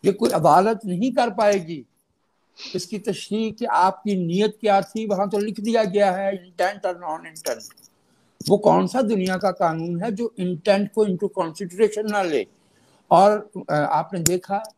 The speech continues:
सलामत मसीह केस था तो बच्चे को बाहर भेजना पड़ा नाइंटी फ़ोर में, आसिया बीबी केस था, बाहर भेजना पड़ा,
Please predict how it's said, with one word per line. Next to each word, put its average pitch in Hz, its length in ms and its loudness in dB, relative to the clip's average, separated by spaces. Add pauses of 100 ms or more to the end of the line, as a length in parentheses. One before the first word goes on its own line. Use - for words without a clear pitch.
(120)
सलामत 160 460 -2
मसीह 175 260 -10
केस 180 300 -4
था 180 60 2
तो 175 120 -2
बच्चे 160 280 -4
को 165 100 -4
बाहर 156 240 0
भेजना 156 300 -6
पड़ा 143 280 0 (320)
नाइंटी 143 300 0
फ़ोर 131 300 -2
में, 180 200 -6 (720)
आसिया 160 300 6
बीबी 170 300 0
केस 170 280 -4
था, 180 260 -4 (220)
बाहर 147 260 2
भेजना 147 400 -6
पड़ा, 143 300 0